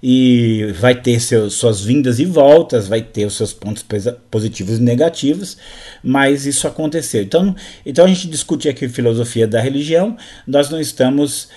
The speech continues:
é, fazendo algo que é feito, foi feito pela primeira vez, é agora que se faz isso. Talvez agora se faça de uma maneira diferente daquela que foi feita no passado, mas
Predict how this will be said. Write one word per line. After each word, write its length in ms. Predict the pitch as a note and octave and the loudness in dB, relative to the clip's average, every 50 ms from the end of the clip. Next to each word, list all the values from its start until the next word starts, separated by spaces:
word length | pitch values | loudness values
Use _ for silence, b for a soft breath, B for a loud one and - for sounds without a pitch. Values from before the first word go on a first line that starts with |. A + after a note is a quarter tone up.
| B B B | B B B
é, 260 | B - A#2 A#2 A#2 A2+ | B -2 0 0 0 0
fazendo 720 | A#2 - - - - - B2 B2+ A#2+ A#2+ C3+ C#3 C3+ B2+ | -2 -8 -16 -14 -4 0 0 2 2 2 0 0 2 2
algo 360 | A#2 A#2+ B2+ C3 C3+ C#3 C#3+ | 2 4 4 2 2 0 -4
que 300 | C#3 - C#3+ C3+ B2+ B2+ | -6 -4 -2 0 2 2
é 60 | B2 | 2
feito, 300 | A#2+ A#2+ C3 B2+ B2 - | 2 0 -2 -6 -6 -8
foi 180 | - - B2+ A#2+ | -8 -4 -4 -2
feito 220 | A#2+ C#3+ C#3 B2 | -2 -2 -2 0
pela 160 | - C3 C3 B2 | 0 0 0 0
primeira 360 | - B2+ A#2 B2 C#3+ C#3+ C3 | 0 0 2 2 2 2 2
vez, 380 | G2+ A2 A#2+ A#2 A2 F2+ F2 | 0 0 -2 -2 -2 -4 -4
é 40 | G#2+ | -4
agora 440 | A2 A2 F#2+ G2+ B2 C#3 C#3 B2 A2+ | -4 -2 0 2 4 4 4 2 0
que 100 | - - | -4 -8
se 140 | - - A2 | -10 -12 -10
faz 320 | - - A#2 G#2+ G2 F2 | -6 -6 -4 -4 -4 -6
isso. 140 | F#2 E2 - | -8 -8 -6
Talvez 240 | - A#2 B2 D3+ D#3+ | -4 -2 0 2 2
agora 240 | D3+ C3 D3 D3 D3 | 2 4 4 2 2
se 100 | - D#3 | 0 -6
faça 300 | B2 - D3 D3 D3 D3 | -4 -2 -4 -4 -4 -4
de 100 | C3+ C#3+ | -2 -2
uma 80 | D3 | 0
maneira 340 | D3 D3 C#3 C#3+ E3 G#3+ A3 | 0 0 2 2 2 2 2
diferente 600 | F#3+ F3 E3+ - G3+ F3+ C3 B2+ B2+ C3 B2+ - | 0 -2 -4 -4 -2 -2 0 0 0 -2 -2 -4
daquela 320 | D3 C#3+ C3+ - C#3+ C3+ C3 | -6 -6 -4 -4 -4 -6 -4
que 60 | - | -4
foi 100 | - C#3+ | -6 -6
feita 240 | C#3 - C#3+ B2+ D#3+ | -4 -6 -8 -6 -8
no 80 | C#3 | -8
passado, 640 | B2+ C3 E3+ E3+ E3 - - F#2+ D#2+ D#2 - - - B B B B B B B B B B | -6 -4 -4 -4 -4 -4 -6 -8 -8 -8 -12 -16 -20 B B B B B B B B B B
mas 580 | B G#2 A2 A#2+ B2+ C3 C3 A#2+ - - - | B -4 -2 0 0 0 0 -2 -4 -6 -10